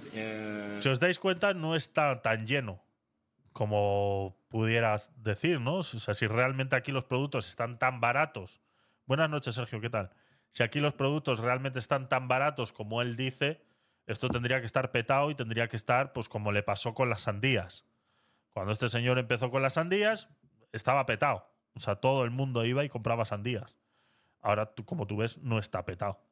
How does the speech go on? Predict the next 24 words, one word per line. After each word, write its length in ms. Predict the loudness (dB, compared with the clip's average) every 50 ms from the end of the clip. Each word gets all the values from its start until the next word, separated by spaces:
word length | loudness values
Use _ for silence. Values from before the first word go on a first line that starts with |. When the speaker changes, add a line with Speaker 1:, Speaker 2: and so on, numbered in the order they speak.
| _ _ _
Speaker 2:
O 40 | -4
sea, 120 | -2 -2
no 160 | 0 0 0 0
hay 120 | 0 0
gente 340 | 0 0 0 0 0 0 0
peleándose 680 | 0 0 2 4 6 4 4 4 0 -2 -2 -2 -2
por 200 | -2 -2 -2 -2
comprar 480 | -4 -6 -8 -4 0 2 2 2 2 0
ese 200 | 0 -2 -2 -4
producto, 500 | -4 -2 -2 0 0 0 0 0 0 0
a 100 | 0 2
pesar 260 | 0 0 0 0 0
de 60 | 0 0
vivir 260 | 0 0 0 0 0
en 100 | -2 -2
una 180 | -2 0 0 0
zona 240 | 0 0 0 0 0
del 160 | 2 0 0
sur 220 | 0 0 0 2
de, 180 | 2 2 2 2
de 240 | 0 -2 -2 0 0
Madrid 400 | 2 2 0 0 0 -2 -2 -4 -8 _ _ _ _ _ _ _ -6
muy 340 | -2 2 4 6 6 4 4
poblada, 600 | 4 2 2 4 4 4 4 2 2 -2 -6 _